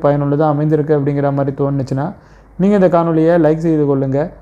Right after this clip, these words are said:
உங்க நண்பர்களுடன் பகிர்ந்து கொண்டு ஷேர் செய்து கொள்ளுங்க. மறக்காம நமது YouTube பக்கத்திற்கோ அல்லது முகநூல் பக்கத்திற்கோ சப்ஸ்கிரைப் அல்லது ஃபாலோ செய்து வைத்துக் கொள்ளுங்க. வானிலை தொடர்பான பல பல தகவல்களை உங்களுடன் நான் தொடர்ந்து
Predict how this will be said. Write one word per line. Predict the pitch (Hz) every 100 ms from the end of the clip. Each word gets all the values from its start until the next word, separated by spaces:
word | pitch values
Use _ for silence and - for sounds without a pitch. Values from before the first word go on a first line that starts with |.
| - - -
உங்க | 185 208
நண்பர்களுடன் | 185 170 180 170 156 156 165 170
பகிர்ந்து | 143 160 165 151
கொண்டு | 147 143
ஷேர் | 151 151
செய்து | 147 139
கொள்ளுங்க. | 135 135 135 156 151
மறக்காம | 143 156 151 147 190
நமது | 151 135 139
YouTube | 165 160 139 143
பக்கத்திற்கோ | 139 151 143 135 196 - - - -
அல்லது | 135 139 135
முகநூல் | 143 175 180 151
பக்கத்திற்கோ | 143 147 143 135 131 165 - - - - _ _ 156
சப்ஸ்கிரைப் | 147 - 160 180 - -
அல்லது | 139 151 175
ஃபாலோ | - 147 160
செய்து | 156 139 160
வைத்துக் | 139 139 139
கொள்ளுங்க. | 127 131 131 -
வானிலை | 147 143 165 160
தொடர்பான | 151 143 139 139 147 196 - - _ _ -
பல | 147 165
பல | 156 160 170
தகவல்களை | 156 139 147 139 135 175 -
உங்களுடன் | 135 147 143 160 175
நான் | 139 135
தொடர்ந்து | 131 139 160 160 147